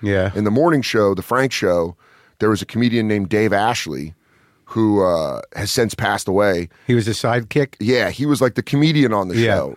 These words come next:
Speaker 2: and he did stand-up at Laughs.
Speaker 1: Right.
Speaker 2: And him and his wife, Beth, were the nicest.
Speaker 1: Yeah.
Speaker 2: To, especially young comics.
Speaker 1: Yeah.
Speaker 2: You know that when you're coming up, you're like, "I just want someone to be nice to
Speaker 1: Yeah,
Speaker 2: me.
Speaker 1: yeah, yeah, yeah.
Speaker 2: Everyone's being fucking mean.
Speaker 1: <laughs> Yeah.
Speaker 2: Someone be nice to me." And they,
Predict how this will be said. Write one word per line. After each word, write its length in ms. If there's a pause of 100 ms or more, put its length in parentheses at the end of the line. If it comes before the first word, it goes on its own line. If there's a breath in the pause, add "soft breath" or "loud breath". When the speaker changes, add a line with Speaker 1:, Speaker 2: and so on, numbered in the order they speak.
Speaker 2:
and 120
he 80
did 180
stand-up 380
at 100
Laughs. 380
Speaker 1:
Right. 240 (180)
Speaker 2:
And 140
him 160
and 80
his 100
wife, 260
Beth, 460 (380)
were 100
the 140
nicest. 800
Speaker 1:
Yeah. 240 (140)
Speaker 2:
To, 120 (160)
especially 460
young 240
comics. 560 (120)
Speaker 1:
Yeah. 200
Speaker 2:
You 60
know 140
that 200
when 80
you're 80
coming 260
up, 140
you're 100
like, 240 (340 soft breath)
"I 60
just 140
want 100
someone 160
to 60
be 80
nice 260
to 80
Speaker 1:
Yeah, 180
Speaker 2:
me. 140
Speaker 1:
yeah, 160
yeah, 160
yeah. 60
Speaker 2:
Everyone's 320
being 260
fucking 420
mean. 300
Speaker 1:
<laughs> 80
Yeah. 180
Speaker 2:
Someone 300
be 140
nice 220
to 80
me." 120 (240 loud breath)
And 160
they, 240